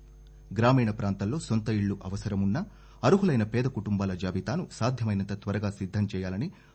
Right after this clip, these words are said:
ఆయన సూచించారు. రెండు వేల పద్దెనిమిదిలో నిర్వహించిన సర్వేలో అప్పటి ప్రభుత్వం భాగస్వామి కాలేదని ఆయన గుర్తు చేశారు. రెండు వేల పదహారులో ప్రారంభమైన ప్రధానమంత్రి ఆవాస్ యోజన తొలి విడత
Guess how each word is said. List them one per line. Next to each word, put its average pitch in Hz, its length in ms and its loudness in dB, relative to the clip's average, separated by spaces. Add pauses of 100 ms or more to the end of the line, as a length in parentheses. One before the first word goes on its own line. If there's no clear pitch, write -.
ఆయన 95 160 -2
సూచించారు. 87 600 -6 (840)
రెండు 185 200 4
వేల 185 200 0
పద్దెనిమిదిలో 117 600 2
నిర్వహించిన 98 540 0
సర్వేలో 98 480 -2 (340)
అప్పటి 147 280 0
ప్రభుత్వం 110 540 0
భాగస్వామి 101 560 0
కాలేదని 95 580 -2
ఆయన 98 140 -2
గుర్తు 98 300 -4 (100)
చేశారు. 90 300 -6 (880)
రెండు 139 200 6
వేల 107 180 2
పదహారులో 101 500 0
ప్రారంభమైన 98 600 0
ప్రధానమంత్రి 98 800 0
ఆవాస్ 98 380 -4
యోజన 98 300 -2 (440)
తొలి 170 140 6
విడత 104 340 0